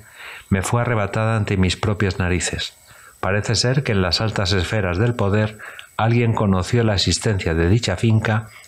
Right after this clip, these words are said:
y se lo hizo llegar a Pilar Franco. Quizá deslumbrada por tan fabuloso hallazgo, doña Pilar buscó a su amiga María Queipo de Llano, sobrina del general, y juntas se lanzaron a la compra del terreno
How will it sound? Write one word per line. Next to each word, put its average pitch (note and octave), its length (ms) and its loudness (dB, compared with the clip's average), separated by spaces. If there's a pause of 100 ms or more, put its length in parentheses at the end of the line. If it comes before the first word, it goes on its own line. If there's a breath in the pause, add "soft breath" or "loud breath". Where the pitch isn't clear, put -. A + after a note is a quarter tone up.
(120)
y A2 100 2
se G2 180 0
lo G2 120 2
hizo A#2+ 260 2
llegar F#2+ 340 0
a F#2 180 -2
Pilar F2+ 280 0
Franco. - 440 -6 (400 loud breath)
Quizá A2+ 280 0
deslumbrada A2+ 720 2
por G2 160 -2
tan G2 160 0
fabuloso F#2+ 560 2
hallazgo, A#2+ 440 2
doña G2 360 2
Pilar G2+ 400 2
buscó G#2+ 360 0
a G2+ 60 2
su - 140 -2
amiga A2+ 340 2
María G2+ 460 2
Queipo G2 340 0
de E2+ 120 2
Llano, F2+ 360 -2 (280 loud breath)
sobrina G2+ 480 2
del F2 140 0
general, A2 600 0 (260 loud breath)
y G2+ 120 2
juntas B2 500 2
se G2+ 120 0
lanzaron F2+ 540 0
a E2+ 60 0
la D#2+ 160 -2
compra G#2+ 400 0
del A#2 180 2
terreno G#2+ 540 0